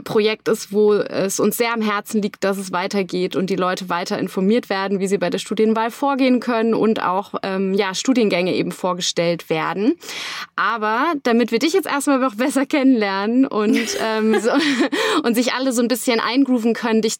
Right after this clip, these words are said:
Speaker 1: dich zu hören <laughs> mit mir zusammen, erzähl doch mal, wie bist du eigentlich bei deiner Studienwahl vorgegangen? Wie hast du's gemacht?
Speaker 2: Ähm, ja, also ich würd sagen, rückblickend, mm,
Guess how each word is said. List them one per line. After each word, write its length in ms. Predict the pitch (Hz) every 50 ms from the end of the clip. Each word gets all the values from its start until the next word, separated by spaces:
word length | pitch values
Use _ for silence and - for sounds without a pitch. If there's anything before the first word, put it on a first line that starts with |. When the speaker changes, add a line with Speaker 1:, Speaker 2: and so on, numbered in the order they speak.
| _ -
Speaker 1:
dich 200 | 220 220 - -
zu 140 | - 226 196
hören 360 | 214 202 190 196 208 247 320 381 392 - -
<laughs> 200 | 262 262 247 214 226
mit 180 | 247 233 - -
mir 160 | 240 240 233
zusammen, 520 | - - 226 220 202 214 214 208 240 294 349 - - - - - - - - - -
erzähl 340 | - 233 - - 277 277 302
doch 180 | 339 311 -
mal, 460 | 285 285 285 277 277 277 277 277 269 - _ - - - -
wie 420 | 202 196 214 208 233 254 262 277
bist 240 | 247 262 269 - -
du 80 | 359 415
eigentlich 380 | - 185 185 175 180 196 -
bei 100 | 214 196
deiner 240 | 190 180 180 180 196
Studienwahl 680 | - - - 202 185 190 180 185 180 175 170 165 170
vorgegangen? 640 | 170 - 185 170 170 170 165 160 165 165 160 175 190
Wie 80 | 220
hast 140 | 240 254 -
du's 160 | 277 262 -
gemacht? 480 | - 254 208 165 160 160 - - - - _ _ _ _ _ _ _ _ _ _ - - - - - - - - - - _ _ _ _ _ -
Speaker 2:
Ähm, 600 | - 233 233 233 233 226 233 226 220 220 220 - _ _ -
ja, 300 | 196 185 214 208 220 247 233
also 180 | 233 226 226 - - -
ich 240 | - - - - -
würd 120 | 277 -
sagen, 280 | - 320 320 320 302 233
rückblickend, 800 | 233 311 - - - 330 330 - 311 311 302 302 269 - - - _ _ _ -
mm, 840 | 226 233 233 240 240 240 247 247 240 240 240 240 240 247 247 247